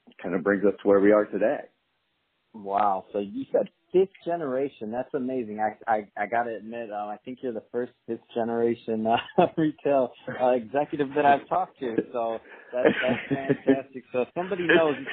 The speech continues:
Speaker 2: probably you.
Speaker 1: Yeah, yeah. It, it, you know, retail's a tough business. They say it's gotta be in your blood. And, you know, I'm fortunate to, um,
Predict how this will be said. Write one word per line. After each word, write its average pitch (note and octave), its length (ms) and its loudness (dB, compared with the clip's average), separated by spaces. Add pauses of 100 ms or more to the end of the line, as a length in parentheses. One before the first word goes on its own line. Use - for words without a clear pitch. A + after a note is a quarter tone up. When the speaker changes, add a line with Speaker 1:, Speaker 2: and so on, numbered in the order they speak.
Speaker 2:
probably D3 460 0
you. A#2+ 220 -6 (1300)
Speaker 1:
Yeah, D3 360 6 (180)
yeah. E3+ 420 -4 (320)
It, F3+ 220 2 (120)
it, E3+ 200 -10
you G3 240 -12
know, A#2 340 -2
retail's A#3 520 -6
a A#2+ 200 -4
tough C#3+ 200 -4 (100)
business. G#2 540 -8
They G2+ 80 -4
say B2+ 180 -4
it's C3 180 0
gotta A#2 200 0
be A2+ 220 -4
in A#2+ 60 -6
your A2+ 140 -4
blood. F#2+ 520 0
And, D2 120 -14 (420)
you G2+ 100 -2
know, G2+ 60 2
I'm G2+ 200 0
fortunate G#2 520 -2 (120)
to, G2 560 0 (720)
um, F#2 420 -2